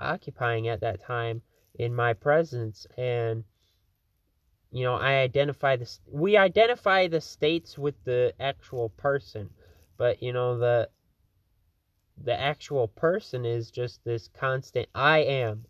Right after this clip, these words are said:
I am, I am." And whatever is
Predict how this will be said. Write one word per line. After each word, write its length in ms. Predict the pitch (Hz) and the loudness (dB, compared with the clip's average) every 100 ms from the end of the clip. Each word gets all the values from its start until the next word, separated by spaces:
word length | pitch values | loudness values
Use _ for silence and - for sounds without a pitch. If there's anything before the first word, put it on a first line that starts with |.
| _ | _
I 200 | 123 139 | -4 -2
am, 420 | 147 139 120 107 - | 0 0 0 -2 -6
I 200 | 127 143 | -2 -2
am." 360 | 147 135 117 104 - _ _ _ _ | -2 -2 -2 -4 -12 _ _ _ _
And 300 | 131 135 123 | 0 2 2
whatever 540 | 113 127 147 143 147 | 2 4 2 2 2
is 120 | 147 | 2